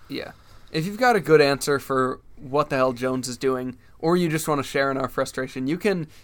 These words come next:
D M us on Instagram or Twitter at Twisted Mug Media, uh,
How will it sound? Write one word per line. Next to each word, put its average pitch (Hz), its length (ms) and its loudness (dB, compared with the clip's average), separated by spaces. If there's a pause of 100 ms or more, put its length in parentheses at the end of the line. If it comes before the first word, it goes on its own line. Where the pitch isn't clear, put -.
(120)
D 147 160 2
M 139 140 0
us 135 180 -2
on 156 100 -4
Instagram 139 460 -4
or 131 80 -6
Twitter 127 340 -4
at 123 160 -4
Twisted 131 300 -8
Mug 127 220 -4
Media, 123 400 -4 (400)
uh, 123 240 -4